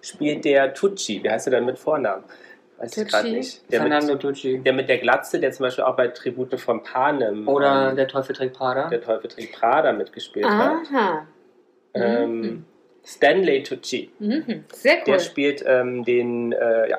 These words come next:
Speaker 1: Clive Davis.
Speaker 2: Ja,
Speaker 1: Da
Speaker 2: sehr
Speaker 1: gehen wir alle ins Kino, ne? Da müssen wir. Und zum Glück war hervor,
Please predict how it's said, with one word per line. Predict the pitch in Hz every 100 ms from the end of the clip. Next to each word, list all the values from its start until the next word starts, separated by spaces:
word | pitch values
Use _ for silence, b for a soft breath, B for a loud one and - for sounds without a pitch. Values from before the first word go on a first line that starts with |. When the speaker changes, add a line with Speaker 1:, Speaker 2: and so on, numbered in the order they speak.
| -
Speaker 1:
Clive | - 120 -
Davis. | 127 117 - - - -
Speaker 2:
Ja, | 311 381
Speaker 1:
Da |
Speaker 2:
sehr | 302 294
Speaker 1:
gehen | 139
wir | 165
alle | 147 185
ins | 202
Kino, | - 113 95
ne? | 117
Da | 175
müssen | 139 - 160
wir. | 160 B -
Und | 185 247
zum | - 190
Glück | 196
war | 143
hervor, | 143 131 - 165